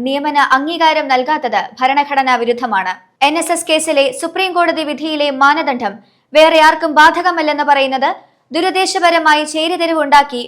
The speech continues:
വിദ്യാഭ്യാസ മേഖലയെ നശിപ്പിക്കാൻ ശ്രമിക്കുന്നതാണ്. വർഗീയതയിലൂടെ രാഷ്ട്രീയ ലാഭം ഉണ്ടാക്കാനുള്ള ശ്രമങ്ങൾ സർക്കാർ നയമാണെങ്കിൽ വലിയ പ്രത്യാഘാതം നേരിടേണ്ടി വരും. വിദ്യാഭ്യാസ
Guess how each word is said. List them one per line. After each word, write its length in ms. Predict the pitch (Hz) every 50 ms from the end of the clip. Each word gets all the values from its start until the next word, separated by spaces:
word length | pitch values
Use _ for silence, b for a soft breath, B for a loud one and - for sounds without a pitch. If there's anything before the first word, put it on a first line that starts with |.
| - 247
വിദ്യാഭ്യാസ 520 | 262 233 302 302 294 294 302 294 277 302 285 269
മേഖലയെ 400 | 277 285 277 294 302 294 285 277 262 262
നശിപ്പിക്കാൻ 460 | 254 - 277 - 277 254 269 254 240 226 -
ശ്രമിക്കുന്നതാണ്. 680 | 247 247 247 254 247 262 240 220 208 196 202 196 190 185 b b b b b b b b b - 254
വർഗീയതയിലൂടെ 760 | 277 285 269 302 339 330 320 320 320 311 294 294 285 277 311 370 - - _ - 269
രാഷ്ട്രീയ 360 | 302 320 320 - 370 359 359 349 320 311
ലാഭം 260 | 320 330 330 370 349 330
ഉണ്ടാക്കാനുള്ള 520 | 302 320 320 320 330 320 311 311 302 294 285 277
ശ്രമങ്ങൾ 380 | 285 269 262 269 262 226 196 180 - - _ _ _ _ _ - -
സർക്കാർ 300 | 294 277 277 - 302 302 302 302
നയമാണെങ്കിൽ 560 | 302 302 311 302 294 285 285 277 277 262 262 262 262 254 240
വലിയ 220 | 269 277 302 330 311 302
പ്രത്യാഘാതം 600 | 269 269 277 320 320 311 - 285 277 240 214 185 - - 233
നേരിടേണ്ടി 440 | 247 247 254 254 240 240 233 214 202 208
വരും. 200 | 202 202 202 202 - _ _ _ _ _ _ _ 247
വിദ്യാഭ്യാസ 480 | 240 233 302 294 294 294 311 294 302